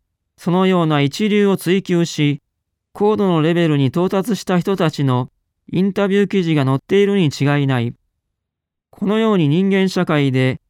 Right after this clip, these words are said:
一芸に秀でることが良いこととされ、それを実現した人々が称賛の対象になるということは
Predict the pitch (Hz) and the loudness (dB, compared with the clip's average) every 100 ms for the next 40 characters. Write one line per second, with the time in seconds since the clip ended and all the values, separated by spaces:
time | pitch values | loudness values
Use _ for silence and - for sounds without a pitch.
0 | _ _ 139 135 208 208 202 202 160 196 | _ _ -8 -4 0 2 2 0 0 0
1 | 220 214 185 160 147 143 131 214 220 170 | 2 0 0 0 0 2 2 0 0 -2
2 | 151 139 127 131 123 117 _ _ _ _ | -2 -2 -2 -2 -2 -4 _ _ _ _
3 | _ - 151 156 151 131 127 202 208 208 | _ -6 0 2 2 0 -4 -2 0 0
4 | - 190 180 180 156 143 131 127 131 _ | 0 -2 0 -2 0 0 0 0 -2 _
5 | _ - - 202 202 190 190 170 170 196 | _ -12 -4 -2 0 -2 0 -2 -2 -2
6 | 196 190 165 214 151 139 151 170 165 135 | -2 0 0 -2 0 0 0 -2 -2 0
7 | 123 127 | 0 -4